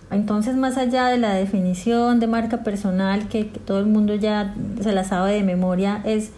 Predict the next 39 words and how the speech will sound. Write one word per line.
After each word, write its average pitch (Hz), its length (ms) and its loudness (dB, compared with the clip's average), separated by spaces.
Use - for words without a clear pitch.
interiorizar, 202 1120 2
de 208 100 0
acuerdo 220 520 2
a 196 300 0
esas 226 280 0
experiencias 220 920 2
con 202 240 0
lo 190 140 2
que 190 240 -4
me 185 320 0
dicen 208 300 2
mis 196 160 2
clientes, 214 960 0
con 190 540 2
lo 190 120 0
que 185 140 -2
pasa 226 460 2
en 220 80 2
el 202 100 2
día 190 220 0
a - 20 2
día, 214 420 2
con 190 140 -2
lo 185 100 -2
que 175 200 -2
veo 214 300 2
en 214 60 4
las 190 220 0
redes, 202 540 0
con 190 180 -4
lo 180 100 -2
que 190 120 -4
aprendemos 190 580 0
con 214 160 -2
el 175 100 0
equipo 196 420 -4
todos 196 220 -2
los 180 160 -2
días, 190 360 -4